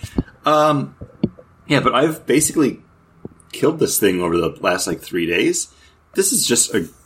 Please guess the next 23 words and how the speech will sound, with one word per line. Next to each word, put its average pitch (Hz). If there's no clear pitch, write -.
great 92
drinkable 87
milk 92
stout, 78
and 92
I'm 98
kinda 120
sad 98
that 90
it 90
was 87
just, -
like, 92
a 98
one-off 87
Saint -
Patrick's 87
Day 117
brew 110
for 151
them, 170
because 85
I'm, 156